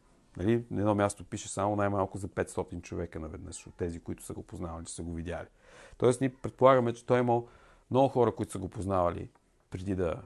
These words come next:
бъде разпънат и след като го виждат, след като са го разпънали, след като е възкръснал, те, всички тези хора са свидетели, които казват: "Да, аз го видях, че е жив отново.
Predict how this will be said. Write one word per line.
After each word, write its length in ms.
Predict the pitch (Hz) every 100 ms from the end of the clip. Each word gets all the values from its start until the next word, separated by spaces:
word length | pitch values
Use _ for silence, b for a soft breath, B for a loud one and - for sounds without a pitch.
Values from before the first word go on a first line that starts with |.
| 131
бъде 340 | 147 95 87
разпънат 500 | 82 - - 107 -
и 40 | -
след 300 | 117 - -
като 200 | - 98
го 120 | 90
виждат, 340 | 98 113 95 -
след 200 | 90 -
като 240 | - 90
са 120 | -
го 140 | 85 85
разпънали, 440 | - 98 85 82
след 140 | - 85
като 140 | -
е 40 | 85
възкръснал, 540 | 82 - 95 - 135
те, 160 | - 110
всички 420 | - 139 - 123
тези 220 | 127 117
хора 240 | 113 123
са 120 | 131 -
свидетели, 480 | - 110 123 107
които 240 | 95 110 - _ b b b
казват: 280 | 104 113 110
"Да, 200 | 151 104
аз 140 | 110
го 120 | 113 107
видях, 380 | 98 95 104 - _ b b b b b _
че 180 | - 95
е 60 | 92
жив 260 | 98 110
отново. 400 | 113 104 110 87